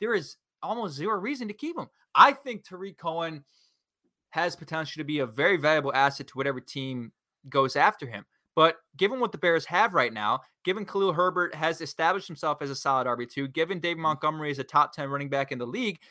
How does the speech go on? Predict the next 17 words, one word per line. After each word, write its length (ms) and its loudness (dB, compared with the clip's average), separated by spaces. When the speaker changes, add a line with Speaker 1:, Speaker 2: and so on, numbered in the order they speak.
Speaker 1:
the 140 -2
question 540 4
becomes, 800 0
where 420 4
do, 360 2
and 180 2
when 80 -2
you 120 -4
talk 240 4
about 180 4
the 60 -4
money, 300 0
you 120 -6
talk 160 -2
about 180 -2
the 60 -14
finances 640 0